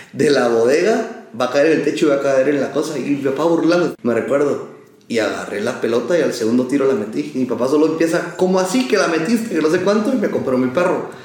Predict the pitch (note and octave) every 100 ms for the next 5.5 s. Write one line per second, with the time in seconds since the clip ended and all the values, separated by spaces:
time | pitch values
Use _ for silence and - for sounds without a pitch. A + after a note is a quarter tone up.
0 | - - - D#3 G3 G#3 A3 G#3+ G#3+ -
1 | D#3+ C#3 F3+ G3 G3+ - - - - -
2 | G3+ G#3 G#3+ G#3+ - F3+ D3+ B2+ B2 C#3
3 | C3 B2+ A#2+ C#3+ D3 D3+ C#3+ - B2+ B2
4 | A#2+ - A2+ A#2+ - A#2 A#2 A2+ G#2+ A2
5 | G#2 B2 E3 E2+ E2+